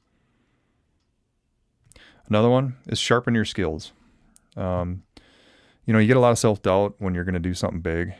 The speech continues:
um, like a presentation for work, um, anything like that. Read a few books about it. Uh, you know, get, get, gain knowledge. Like, whatever it is, uh, learn more about it. The more information you have, uh, the better you're gonna be,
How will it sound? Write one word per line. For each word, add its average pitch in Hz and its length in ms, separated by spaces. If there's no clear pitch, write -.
um, 82 280
like 85 140
a - 20
presentation 92 540
for 92 140
work, 87 380
um, 82 400
anything 107 240
like 90 140
that. 85 260
Read 143 120
a 170 40
few 170 120
books 123 260
about 78 220
it. - 100
Uh, 85 320
you 113 60
know, 92 80
get, 113 320
get, 113 160
gain 113 180
knowledge. 90 480
Like, 85 180
whatever 120 320
it 98 60
is, - 240
uh, 90 140
learn 117 360
more 110 220
about 92 260
it. 92 140
The 95 60
more 113 180
information 104 520
you 90 100
have, 87 520
uh, 82 220
the 87 120
better 95 280
you're 87 140
gonna 80 180
be, 76 240